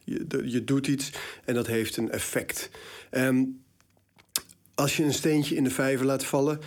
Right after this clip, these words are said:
dan heb je rimpels op het water. En in het Westen kennen we eigenlijk ook karma, hè. Newton kwam met zijn derde wet, hè, actie is reactie.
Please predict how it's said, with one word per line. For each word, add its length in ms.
dan 240
heb 160
je 100
rimpels 360
op 80
het 120
water. 460
En 380
in 240
het 100
Westen 320
kennen 220
we 60
eigenlijk 320
ook 140
karma, 420
hè. 160
Newton 560
kwam 220
met 160
zijn 180
derde 360
wet, 300
hè, 100
actie 520
is 180
reactie. 760